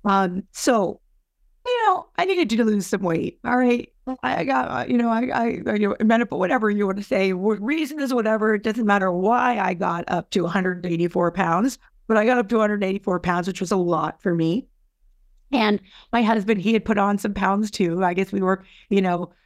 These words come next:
uh, getting fat and happy in our, in, in our life, which is always a, a good thing in some sense. But our, you know, what happened was he got diabetes. He got diabetes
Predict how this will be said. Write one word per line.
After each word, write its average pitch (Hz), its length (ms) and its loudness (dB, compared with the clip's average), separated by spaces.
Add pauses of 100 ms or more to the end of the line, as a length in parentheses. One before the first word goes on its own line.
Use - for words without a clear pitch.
(180)
uh, 196 280 2
getting 208 320 -2
fat - 240 -2
and 226 80 0
happy 190 360 0
in 185 120 0
our, 180 80 0
in, 180 320 -2
in 190 120 -2
our 196 140 2
life, 180 300 0
which 220 120 -2
is 202 120 0
always 190 280 2
a, - 320 -4
a 196 120 2
good 254 240 0
thing 262 120 0
in 226 120 2
some 254 240 0
sense. 196 320 0
But - 240 -6
our, - 200 2
you 208 120 0
know, 196 140 4
what 185 120 0
happened 196 540 0
was 185 680 0 (600)
he 285 340 0
got - 260 -2
diabetes. 196 680 -2 (400)
He 208 80 -2
got 208 240 0
diabetes 208 760 -2